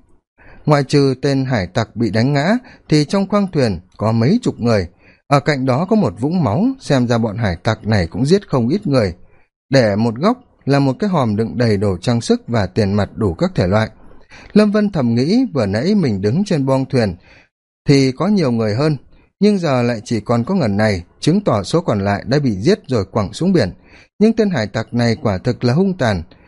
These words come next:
Tuy trước kia Lâm Vân đã nhìn quen những chuyện như vậy, nhưng từ khi tới thế giới này, hắn đã thay đổi ít nhiều tính cách của mình, không còn thờ ơ với những chuyện lạm sát người vô tội như vậy nữa. Tám tên hải tặc bị Lâm Vân đá ngã xuống bong thuyền do không thể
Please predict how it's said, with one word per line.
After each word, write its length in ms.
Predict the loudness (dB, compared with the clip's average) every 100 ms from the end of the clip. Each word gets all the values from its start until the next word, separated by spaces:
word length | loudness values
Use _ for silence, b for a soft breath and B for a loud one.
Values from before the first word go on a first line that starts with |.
| b _ 0
Tuy 100 | 2
trước 220 | 0 0
kia 140 | 0
Lâm 200 | 0 -2
Vân 200 | 0 0
đã 100 | 0
nhìn 260 | 0 0 -2
quen 280 | -2 0 0
những 120 | 0
chuyện 220 | -2 -2
như 120 | -4
vậy, 220 | 0 -2 -2 -16 _
nhưng 260 | 0 2 2
từ 240 | 0 -2
khi 220 | 0 0 0
tới 160 | -2
thế 160 | -2 0
giới 160 | 0
này, 240 | 0 0 -4 B B B 0
hắn 220 | 2 2
đã 140 | -2 0
thay 140 | 0
đổi 240 | 2 0 -2
ít 240 | -2 -2
nhiều 220 | 0 0 -2
tính 180 | -2 0
cách 180 | 0 -2
của 100 | 0
mình, 240 | 0 0 -2 B B
không 280 | 0 2 2
còn 240 | -2 -2
thờ 240 | 0 -2 2
ơ 220 | 0 0 -4 -4
với 240 | -2 0
những 140 | -2 -2
chuyện 180 | -2 -2
lạm 280 | -2 -4
sát 240 | -2 -4 -2
người 200 | -2 -2
vô 160 | -2 0
tội 220 | 0 -2 -2
như 200 | 0 0
vậy 160 | 0
nữa. 240 | 0 0 -2 -6 -20 -20 -20 _ _ _ _ _ _ B B B B
Tám 180 | 2 4
tên 160 | 2 0
hải 180 | -2 -2
tặc 260 | -4 -2
bị 160 | -2 0
Lâm 200 | 0 0
Vân 200 | 0 0
đá 140 | -2
ngã 220 | -2 -4
xuống 240 | -2 -2 0
bong 200 | 0 0
thuyền 280 | -2 0 -2
do 120 | -2
không 180 | 0
thể 140 | -2